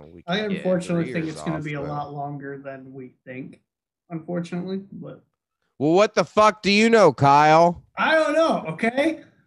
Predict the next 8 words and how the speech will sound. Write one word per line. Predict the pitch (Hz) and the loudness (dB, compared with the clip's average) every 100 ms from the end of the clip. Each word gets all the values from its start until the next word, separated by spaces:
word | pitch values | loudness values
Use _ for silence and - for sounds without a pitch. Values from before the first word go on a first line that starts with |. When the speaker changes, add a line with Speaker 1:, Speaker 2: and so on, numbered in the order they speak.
| _ - | _ -6
Speaker 2:
I'm | 190 311 | -4 -2
just | 285 | 0
Speaker 1:
Exactly. | 277 214 226 208 190 170 127 98 92 | 2 4 4 2 2 2 0 -4 0
Speaker 2:
putting | 254 254 254 | 2 4 4
in | 262 | 4
my | 269 262 | 4 0
two | - 277 285 | 2 2 4
cents, | 277 262 214 170 - - | 2 0 -2 -6 -14 -20